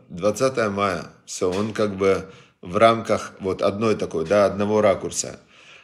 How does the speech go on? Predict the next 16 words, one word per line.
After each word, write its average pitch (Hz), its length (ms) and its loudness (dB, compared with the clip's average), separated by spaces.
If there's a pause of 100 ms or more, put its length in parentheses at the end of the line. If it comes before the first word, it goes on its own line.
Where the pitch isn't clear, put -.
А 95 160 -4
когда 120 280 2
ты 143 140 0
знаешь 135 360 4
все - 300 2
вот 104 200 0
эти 104 160 -2
вот 101 180 -2
ракурсы, 107 540 0
тогда 131 840 0 (440)
у - 80 -6
тебя - 160 4
появляется 120 520 2
настоящая 110 460 0
свобода 107 420 0
выбора. 87 460 -4